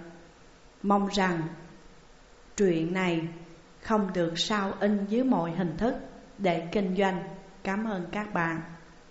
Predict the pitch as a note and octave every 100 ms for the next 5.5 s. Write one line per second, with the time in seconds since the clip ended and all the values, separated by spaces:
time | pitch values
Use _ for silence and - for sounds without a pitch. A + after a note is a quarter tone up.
0 | - - D#3+ - - - - - - -
1 | - - - - - - F3 F3+ F3+ F#3
2 | F3+ E3 E3 - - - B3+ B3+ G#3+ F3+
3 | E3+ A3+ - F3+ G3+ G3+ E3 A3+ C4 G3+
4 | E3 D#3+ G#3 G#3 G#3 F3 D#3+ A#3 C4+ -
5 | G#3+ G#3+ G#3 -